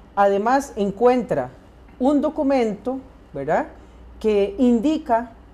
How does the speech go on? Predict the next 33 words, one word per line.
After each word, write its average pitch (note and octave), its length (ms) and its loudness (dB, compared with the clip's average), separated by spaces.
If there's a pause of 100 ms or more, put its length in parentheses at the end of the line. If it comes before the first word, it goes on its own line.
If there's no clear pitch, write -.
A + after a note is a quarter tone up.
(460)
eh, C#3+ 480 -4
por D3 140 -4
parte F#3 320 0
del A#3+ 100 -6
Comité G#3+ 340 -6
de A3+ 140 -2
Crédito A3+ 460 -4
que G#3 100 -8
se F3+ 280 -8 (400)
cumplen A3+ 640 0 (140)
con F3+ 200 -4
toda G3+ 240 6
la B3 100 0
normativa F3+ 580 -4
interna. C4 560 0 (520)
Eh, F#3 380 4 (100)
el E3+ 320 2
área F3 260 4
legal G#3+ 500 0
además F3 520 -4
indica A3+ 480 -4
que F#3 80 -8
se E3+ 160 -8
cumplió F#3+ 480 0
efectivamente G#3 880 -4
con D#3+ 160 -6
todos F3 260 0
los G#3 120 -6
procedimientos C4 920 -6
y B3+ 80 -2
además D#3 320 0
la F#3 100 -2
auditoría A#3 720 -6